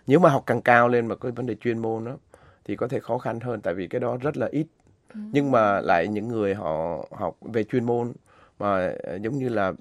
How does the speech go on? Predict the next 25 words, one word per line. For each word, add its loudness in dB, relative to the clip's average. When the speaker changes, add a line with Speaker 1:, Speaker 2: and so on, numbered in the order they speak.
Speaker 1:
mổ 0
mạch 2
hay -8
là, -4
ờ, -6
nó -6
có 0
gọi 0
là 2
vừa 0
cái -4
ngành 2
M 0
D 2
và, 2
và 2
D -4
D -6
S, -16
vừa 0
y 2
và 0
vừa, -2
ờ, -6
nha, 0